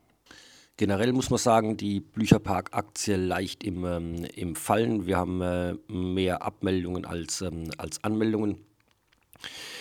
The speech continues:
Wird sich zeigen, ob das das traditionelle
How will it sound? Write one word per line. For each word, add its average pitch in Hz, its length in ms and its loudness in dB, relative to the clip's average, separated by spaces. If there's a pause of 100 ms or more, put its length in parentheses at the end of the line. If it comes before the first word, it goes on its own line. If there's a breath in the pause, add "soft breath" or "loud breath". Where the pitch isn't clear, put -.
(580 loud breath)
Wird 117 220 2
sich - 180 0
zeigen, 123 360 2
ob 117 180 -4
das - 540 -2
das - 240 -4
traditionelle 98 920 2